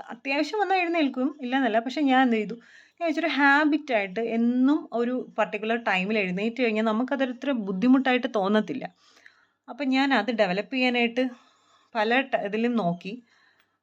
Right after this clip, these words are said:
ആ, പക്ഷെ പറ്റിയില്ല. എന്തെന്ന് വെച്ചാൽ രണ്ട് ദിവസം ഞാൻ എഴുന്നേൽക്കും, മൂന്നിൻ്റെ അന്ന് എന്നെ കൊണ്ട് പറ്റത്തില്ല. കാരണം അന്ന് ഇപ്പം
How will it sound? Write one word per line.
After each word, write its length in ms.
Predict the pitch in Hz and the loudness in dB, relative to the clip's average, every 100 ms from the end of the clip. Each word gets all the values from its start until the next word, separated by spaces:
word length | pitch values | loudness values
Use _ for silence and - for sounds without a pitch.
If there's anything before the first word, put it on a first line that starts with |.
| _ | _
ആ, 160 | 233 247 | -8 -6
പക്ഷെ 360 | 247 269 294 | -6 -8 -8
പറ്റിയില്ല. 720 | 277 220 190 - 233 135 - - | -4 -6 -6 -12 -8 -6 -6 0
എന്തെന്ന് 360 | 254 294 381 | 0 0 0
വെച്ചാൽ 140 | 330 339 | -2 4
രണ്ട് 260 | 294 330 | 4 4
ദിവസം 300 | 415 302 311 | 4 4 6
ഞാൻ 200 | 277 269 | 6 6
എഴുന്നേൽക്കും, 520 | 214 196 214 190 190 262 | 4 2 0 0 -2 0
മൂന്നിൻ്റെ 420 | 311 339 330 214 | 2 4 4 2
അന്ന് 140 | 208 | 0
എന്നെ 160 | 208 240 | 0 -2
കൊണ്ട് 200 | 254 262 | 0 0
പറ്റത്തില്ല. 500 | 311 311 330 175 - | 0 -2 -2 -4 -6
കാരണം 260 | - 226 240 | -6 -2 0
അന്ന് 160 | 240 262 | 2 2
ഇപ്പം 240 | 247 247 | 0 -8